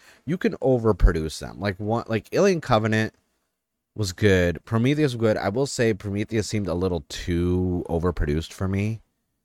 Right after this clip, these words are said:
And, but, like, as a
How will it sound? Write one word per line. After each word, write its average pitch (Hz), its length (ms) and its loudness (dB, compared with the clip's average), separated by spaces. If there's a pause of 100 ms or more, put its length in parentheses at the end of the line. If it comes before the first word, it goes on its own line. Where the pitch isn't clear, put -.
(280)
And, 85 680 -2 (180)
but, 107 140 2
like, 90 240 -2 (520)
as 104 200 -2
a 80 80 -6